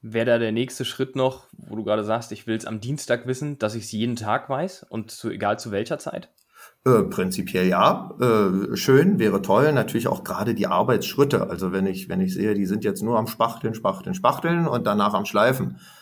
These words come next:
Speaker 2: habe ich natürlich eine Position drin, Spachteln. Habe ich damit Geld verdient? Habe ich mit dem Schleifen Geld verdient? Habe ich mit Grundieren Geld verdient? Habe ich mit Anstrich Geld verdient? Womit ist sozusagen der einzelne Step? Also natürlich wäre das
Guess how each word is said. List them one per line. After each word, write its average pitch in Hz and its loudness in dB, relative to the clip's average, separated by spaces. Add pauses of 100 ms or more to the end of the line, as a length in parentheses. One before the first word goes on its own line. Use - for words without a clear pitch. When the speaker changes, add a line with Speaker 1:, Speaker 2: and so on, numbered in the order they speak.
(280)
Speaker 2:
habe 101 0
ich 98 -4
natürlich 101 -2
eine 98 -4
Position 101 0
drin, 113 2
Spachteln. 117 0
Habe 92 -2
ich 92 -6
damit 95 -4
Geld 135 -2
verdient? 131 0
Habe 101 -4
ich 98 -10
mit 92 -2
dem 92 -2
Schleifen 101 -4
Geld 131 0
verdient? 127 -2
Habe 98 -2
ich 95 -6
mit 95 0
Grundieren 107 2
Geld 143 2
verdient? 131 0
Habe 117 0
ich 120 -10
mit 120 -2
Anstrich 117 0
Geld 92 -2
verdient? 90 -6
Womit 117 -4 (400)
ist - -10
sozusagen 113 0
der 104 2
einzelne 104 -2
Step? - -8 (440)
Also 101 -2
natürlich 95 -2
wäre 98 -2
das - -10